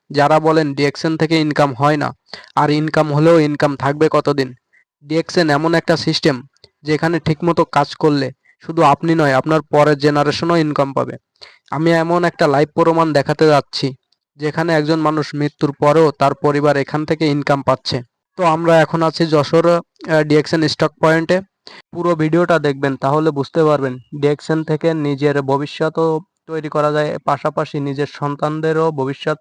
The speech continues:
তৈরি করা যায়, যেখানে মৃত্যুর পরেও নিজের সন্তানদের জন্যে এখানে ইনকামের একটা লাইন তৈরি করে থোয়া যায়। আমরা ভিডিওতে এমন একজনের কথা বলবো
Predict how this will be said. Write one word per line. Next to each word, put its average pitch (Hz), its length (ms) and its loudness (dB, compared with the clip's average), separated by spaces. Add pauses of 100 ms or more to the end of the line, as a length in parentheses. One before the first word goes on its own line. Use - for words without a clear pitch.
তৈরি 139 200 -2
করা 135 220 -2
যায়, 127 220 -6 (380)
যেখানে 156 360 -6
মৃত্যুর 151 380 -4
পরেও 143 400 0
নিজের 147 280 -4
সন্তানদের 151 680 -4
জন্যে 151 360 -4 (400)
এখানে 156 420 -8
ইনকামের 147 460 -4
একটা 139 260 -4
লাইন 139 340 -2
তৈরি 143 280 -2
করে 139 300 -4
থোয়া 143 300 -4
যায়। 127 200 -6 (320)
আমরা 160 260 -6
ভিডিওতে 151 440 -4
এমন 147 300 -2
একজনের 156 380 -2
কথা 139 280 -4
বলবো 135 340 -2